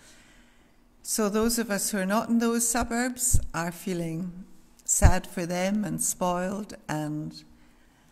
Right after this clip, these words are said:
yeah, hoping and praying that we can get back on top of the virus,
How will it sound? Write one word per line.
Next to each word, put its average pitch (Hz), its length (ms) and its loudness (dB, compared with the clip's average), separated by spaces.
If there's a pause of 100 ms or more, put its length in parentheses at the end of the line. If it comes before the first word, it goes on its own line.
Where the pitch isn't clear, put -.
(120)
yeah, 151 320 -2
hoping 156 480 -4
and 156 180 -6
praying - 640 0 (180)
that 160 340 -8
we 151 160 -8
can 139 460 6
get - 240 -8
back - 440 -6
on 131 200 -4
top - 480 -10 (200)
of 143 160 -10
the 147 80 -6
virus, - 640 -6